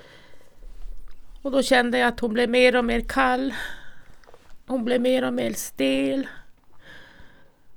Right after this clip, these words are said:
Och barnmorskan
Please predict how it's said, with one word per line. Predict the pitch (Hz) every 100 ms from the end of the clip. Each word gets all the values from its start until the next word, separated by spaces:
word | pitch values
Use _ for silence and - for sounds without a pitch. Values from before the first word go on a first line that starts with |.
| - - - - 311 - - - - - - - - - - _ _ - - - _ _ _ - 277 - - _ _ - - -
Och | 254
barnmorskan | 233 254 254 247 - 240 220